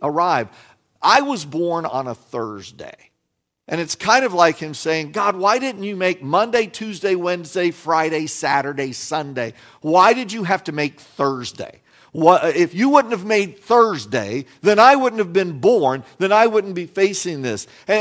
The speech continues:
and sometimes in our grief, sometimes in our pain, we're not always logical.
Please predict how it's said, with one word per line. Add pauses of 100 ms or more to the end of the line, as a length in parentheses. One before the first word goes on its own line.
and
sometimes
in
our
grief, (280)
sometimes
in
our
pain, (400)
we're
not
always
logical.